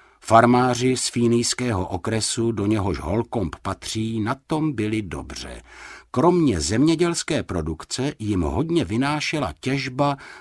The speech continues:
z bohatých zdrojů zemního plynu a jejich prosperita se obráží jak v nové škole,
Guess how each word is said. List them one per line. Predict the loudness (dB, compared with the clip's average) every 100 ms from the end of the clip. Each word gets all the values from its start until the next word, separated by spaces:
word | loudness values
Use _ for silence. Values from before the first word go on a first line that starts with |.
| -8
z | -4
bohatých | 0 0 0 -2 -6 -6
zdrojů | -4 0 2 2 0
zemního | 0 0 0 0 -2
plynu | -2 0 2 2 -2 -14 -10 0
a |
jejich | 2 2 0 -2
prosperita | -4 -6 -2 -2 -2 -4 -8 -6
se | -4 -4 -6
obráží | -2 0 0 0 0 -2 -2 -2 -2 -4
jak | -4 0 0 -2
v | -2
nové | 0 0 -4
škole, | -8 -6 -2 0 0